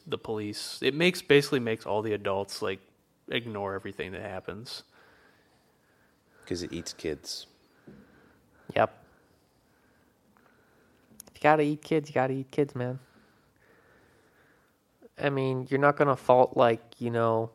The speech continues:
Speaker 3: some crocodile eating a bird that's cute or something, right?
Speaker 2: I know, but this is kinda like next level John Podesta, "Let me help you get your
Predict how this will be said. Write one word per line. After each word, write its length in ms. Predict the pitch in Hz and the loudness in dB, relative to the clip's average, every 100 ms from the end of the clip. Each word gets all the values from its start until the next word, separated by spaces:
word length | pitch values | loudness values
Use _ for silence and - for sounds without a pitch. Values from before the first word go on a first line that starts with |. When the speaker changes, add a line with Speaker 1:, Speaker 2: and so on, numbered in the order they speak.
| - | -14
Speaker 3:
some 360 | - 123 117 113 - - | -4 0 0 -4 -14 -6
crocodile 680 | - 113 - 123 110 110 113 | 2 4 4 2 4 4 2
eating 280 | 110 113 107 | 0 -4 -6
a 60 | |
bird 440 | 107 110 127 127 113 | -4 0 0 0 -4
that's 180 | 110 | -8
cute 340 | - - 110 107 | -10 -8 -6 -6
or 100 | 113 | -8
something, 540 | 107 107 - 120 127 - | -8 -8 -8 -8 -8 -10
right? 420 | - 120 151 - - - _ _ _ _ - | -4 -2 -2 -6 -20 -20 _ _ _ _ -2
Speaker 2:
I 80 | 110 | 2
know, 100 | 110 | 2
but 140 | - - | 0 -6
this 200 | 90 - | -6 -6
is 80 | |
kinda 220 | - 98 87 | -4 -2 -2
like 220 | 80 - | -4 -4
next 280 | 87 - 92 | -4 -4 -2
level 400 | 85 85 87 85 | -2 -2 -4 -4
John 260 | 85 85 | -4 -6
Podesta, 600 | 85 85 82 - 85 78 80 | -4 -2 -2 -2 -4 -4 -4
"Let 140 | 78 | -6
me 100 | 73 | -4
help 200 | 90 80 | -4 -4
you 60 | 80 | -8
get 280 | 80 - - | -10 -10 -8
your 160 | 78 | -8